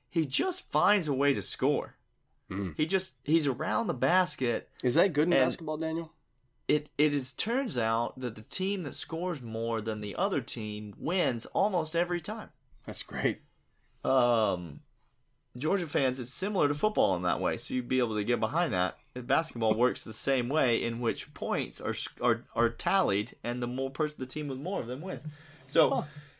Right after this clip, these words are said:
Speaker 1: he, he finds a way to score. He's not, <coughs> and he's not the most athletic guy in the world. Uh, Trey Tompkins, certainly not known for his athleticism.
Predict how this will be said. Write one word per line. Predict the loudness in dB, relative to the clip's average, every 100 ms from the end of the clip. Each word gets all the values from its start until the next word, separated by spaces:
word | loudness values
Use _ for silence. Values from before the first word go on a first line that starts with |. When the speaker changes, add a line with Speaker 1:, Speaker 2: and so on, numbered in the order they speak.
| _
Speaker 1:
he, | 2 2
he | 4 0
finds | 2 0 2
a | 2
way | 2
to |
score. | 0 0 2 4
He's | 2 0
not, | 0 0 0 -2 -6 -20 _ _ _ _
<coughs> | -20 _ 2
and | 4 4 2 0 0 -2 -4 -20 -16 -16 -18 _ _ _ -20 -6 -4
he's | 2
not | 2
the | 4
most | 4 6
athletic | 4 6 4 6
guy | 4 4 4 0
in | -2
the | 2
world. | 4 4 2 -6 _ -20 -20 _ _
Uh, | 2 4 4 2 2 2 0
Trey | 0 0
Tompkins, | 2 0 0 -6 -8 -12 -12
certainly | -2 0 0 -2
not | -2 -2
known | -2 -4
for | -4 -4
his | -4 -4
athleticism. | -6 -2 -4 -4 -10